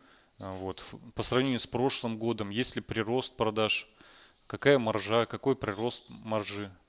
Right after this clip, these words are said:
То есть какой товар у меня приносит максимальную прибыль и даёт максимальный объём продаж? Да, то есть вот надо себе эти вопросы задавать и потом выстраивать аналитику,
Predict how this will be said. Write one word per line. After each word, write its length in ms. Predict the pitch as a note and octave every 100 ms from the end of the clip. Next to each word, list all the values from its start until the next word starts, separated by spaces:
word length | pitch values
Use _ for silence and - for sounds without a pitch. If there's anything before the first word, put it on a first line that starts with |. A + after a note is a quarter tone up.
| -
То 60 | G2+
есть 100 | -
какой 280 | A2 D3+
товар 320 | D3 A2+ B2+ A#2+
у 40 |
меня 240 | A2+ A2
приносит 460 | G#2 A2 A2+ A2 -
максимальную 640 | A2 - A2 B2+ A#2+ G#2+ F#2 - - - -
прибыль 320 | B2 - B2+ A2 - - - - - - - - - -
и 480 | A#2+ A#2+ A#2 A2+ G#2+ G2+
даёт 260 | A#2+ C3+
максимальный 600 | A#2+ A2 - A#2+ A#2+ A2
объём 340 | G2 G2+ A#2+ A#2
продаж? 560 | A2 G#2 G#2 - - - - - G#2+
Да, 200 | A2+ B2
то 100 | A2+
есть 160 | -
вот 340 | B2 B2 - - - _ _ - - - _
надо 260 | A2+ A#2 A#2
себе 280 | - A#2
эти 120 | A2 A#2
вопросы 420 | A2 A#2+ A#2 G#2+
задавать 480 | G#2+ A2 D3 F3+ B2
и 60 |
потом 460 | A2 A2 B2 C3 G#2+ A2+
выстраивать 640 | G#2+ - A#2 A2+ G#2+ -
аналитику, 640 | G#2+ A2 D3+ C3 - G#2+